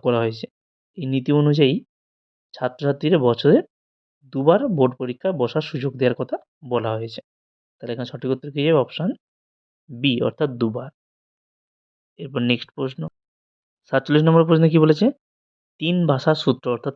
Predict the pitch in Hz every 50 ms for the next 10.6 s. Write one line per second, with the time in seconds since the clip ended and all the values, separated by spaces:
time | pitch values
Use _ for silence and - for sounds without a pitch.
0 | _ _ - - 156 156 143 131 123 127 127 127 147 180 196 - - - 135 120
1 | 120 120 117 117 180 - - _ _ _ _ _ _ _ _ _ _ - 131 131
2 | 139 139 139 180 156 151 127 131 127 139 139 139 - - 127 127 143 208 214 -
3 | - 143 147 - 120 - - 120 123 113 - - 123 117 165 - _ _ _ _
4 | _ _ _ _ _ _ _ _ 143 143 147 - 151 262 - _ _ _ _ _
5 | _ _ _ _ _ - - 160 160 165 156 151 151 147 156 156 - - 147 139
6 | 147 151 147 147 - 196 294 - _ _ _ _ _ _ _ _ _ _ _ _
7 | _ _ _ _ _ _ _ _ _ _ - 139 143 147 143 156 156 - 202 226
8 | - - _ _ _ _ - 190 143 135 143 139 - 175 170 170 - - - 135
9 | 139 143 143 139 143 135 - 214 285 - - _ - 127 117 131 123 120 123 131
10 | 160 151 131 123 113 117 117 113 113 110 113 -